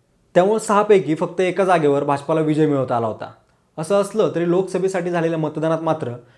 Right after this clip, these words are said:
मतदारांनी भाजपाच्या बाजूनं कौल दिला आणि सुनील मेंढे विजयी झाले.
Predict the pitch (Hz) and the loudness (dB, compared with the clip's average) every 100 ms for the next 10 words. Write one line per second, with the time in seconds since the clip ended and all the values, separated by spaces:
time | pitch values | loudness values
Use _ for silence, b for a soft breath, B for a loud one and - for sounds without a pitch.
0 | b - 160 175 196 208 214 165 151 - | b 0 2 0 0 0 -2 -4 -6 -4
1 | 190 196 170 151 170 170 170 170 170 123 | -2 2 0 0 -4 0 2 2 0 -2
2 | 113 B B - 151 160 175 190 170 143 | -6 B B -10 -10 -6 -4 -2 -2 -2
3 | 165 156 139 117 101 - | 0 2 0 0 -6 -12